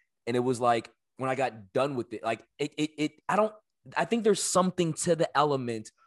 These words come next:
of when you're in a room of people who you know are paying attention and are engaged and are, like, being affected maybe by what you're saying and do, like, and they're actually, like, there's, like, love emanating from them 'cause they're actually, like, in that moment, they're giving you attention and love and focus and, like,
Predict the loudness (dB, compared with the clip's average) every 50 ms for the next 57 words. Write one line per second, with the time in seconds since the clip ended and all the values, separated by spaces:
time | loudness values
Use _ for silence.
0 | _ _ -4 -2 0 0 0 0 -2 -2 -2 2 2 0 2 0 0 0 2 0
1 | 0 0 0 0 0 -2 -2 -4 -16 -16 -12 -10 -8 -6 -6 -6 -4 -4 -6 -6
2 | -4 0 2 4 4 6 4 4 2 2 -2 -6 _ _ _ _ _ _ _ _
3 | -2 -2 -2 -2 -4 -4 -2 0 0 0 -2 -4 -6 -8 -10 -8 -6 -6 -6 -4
4 | -4 -2 -2 -2 -2 -2 -4 -6 -6 -2 0 0 2 2 0 0 -2 -4 -6 -8
5 | -6 -2 0 2 2 2 2 0 -2 -4 -4 -4 -4 -4 -6 -8 -6 -4 -4 -4
6 | -4 _ -4 -4 -2 -2 -4 -4 -4 -4 -4 0 0 0 0 0 0 -2 -2 -4
7 | -6 -6 -4 -4 -4 -4 -4 -4 -4 -2 0 0 0 -2 -2 -2 0 2 2 2
8 | 0 -2 -4 -4 -4 -4 -6 -8 _ _ _ _ _ _ _ _ _ 2 2 4
9 | 4 4 2 2 4 6 8 8 10 8 8 4 0 -6 -6 -4 -2 0 0 2
10 | 2 2 0 0 -2 -4 -6 -8 -8 -6 -4 -2 0 0 0 0 -2 -6 -10 -12
11 | -12 -6 -2 0 2 2 0 0 -2 -6 -6 -4 -2 -4 -4 -6 _ _ _ _
12 | -4 -2 0 -2 -2 -2 0 0 0 0 0 -2 -6 -6 -6 -6 -6 -4 -6 -6
13 | -6 -4 -2 -2 -2 -2 -4 -6 -8 -8 -6 -8 -6 -4 0 2 2 2 2 0
14 | -4 -2 0 0 0 0 -2 -8 -6 -4 -2 -2 -2 -4